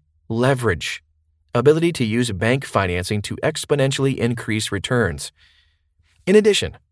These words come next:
real estate is an inefficient market, which means you can buy at a discount to get built-in equity up front while mitigating the risk of real estate values going down. Cash flow is the advantage that gets a lot of people interested in real estate to begin with,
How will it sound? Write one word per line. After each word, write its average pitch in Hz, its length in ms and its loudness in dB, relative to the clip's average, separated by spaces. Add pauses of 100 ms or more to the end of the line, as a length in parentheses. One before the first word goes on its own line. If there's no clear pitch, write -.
(460)
real 170 200 4
estate 175 340 0
is 139 220 2
an 135 80 0
inefficient 127 640 0
market, 139 500 -4 (240)
which - 180 -4
means 107 260 -2
you 110 60 -2
can 95 220 -4
buy 104 240 2
at 95 120 0
a 90 60 -2
discount 101 520 -4
to - 100 -10
get 107 240 -4
built-in 113 500 0
equity 101 360 0
up 80 100 -6
front - 460 0 (420)
while 120 200 4
mitigating 147 580 4
the 160 120 2
risk 120 320 4
of 120 180 2
real 104 160 2
estate 110 320 0
values 92 460 -2
going 90 280 -2
down. 110 380 2 (840)
Cash 254 320 -2
flow 92 400 -2 (260)
is 143 180 0
the 143 140 2
advantage 156 840 -2
that 101 100 -4
gets 123 180 0
a 101 80 2
lot 120 320 2
of 147 120 -2
people 135 300 -2
interested 117 460 0
in 104 100 2
real 107 200 0
estate 107 300 0
to 101 80 -4
begin 101 300 -2
with, - 220 -6